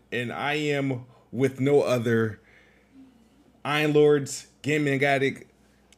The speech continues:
Lord Addict, man. How are you doing?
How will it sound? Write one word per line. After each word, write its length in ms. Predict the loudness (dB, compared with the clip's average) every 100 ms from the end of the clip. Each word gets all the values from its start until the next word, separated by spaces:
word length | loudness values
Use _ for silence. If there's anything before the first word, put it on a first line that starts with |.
| _ _ _ _ _ _ _ _
Lord 260 | 6 8 8
Addict, 380 | 6 4 0
man. 460 | 0 2 2 -2 -8 -18 _
How 280 | -4 2 4
are 120 | 4
you 160 | 2 0
doing? 320 | -4 -6 -14